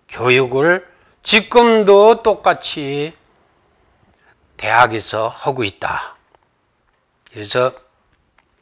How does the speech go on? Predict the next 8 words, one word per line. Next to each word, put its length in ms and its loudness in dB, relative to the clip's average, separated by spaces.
우리나라의 880 2
교육 720 -2
그 480 -10
내용을 520 2
보면은 640 -6
현대를 880 -2
안 220 2
가르치더라. 680 -6